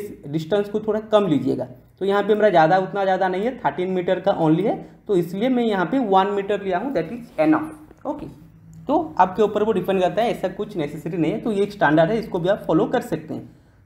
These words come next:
तो पहला वाला फोर्टीन हंड्रेड, तो यहाँ पे मैं क्या गया,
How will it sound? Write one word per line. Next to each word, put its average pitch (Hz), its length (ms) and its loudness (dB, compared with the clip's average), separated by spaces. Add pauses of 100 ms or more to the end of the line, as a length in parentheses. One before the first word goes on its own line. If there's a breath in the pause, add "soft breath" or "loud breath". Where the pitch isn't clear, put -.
तो 208 180 0
पहला 202 300 4
वाला 208 180 6
फोर्टीन 180 320 -2
हंड्रेड, 135 280 -4
तो 180 240 -6
यहाँ 180 220 -6
पे 190 120 -4
मैं 190 160 -2
क्या 180 180 4
गया, 156 260 -4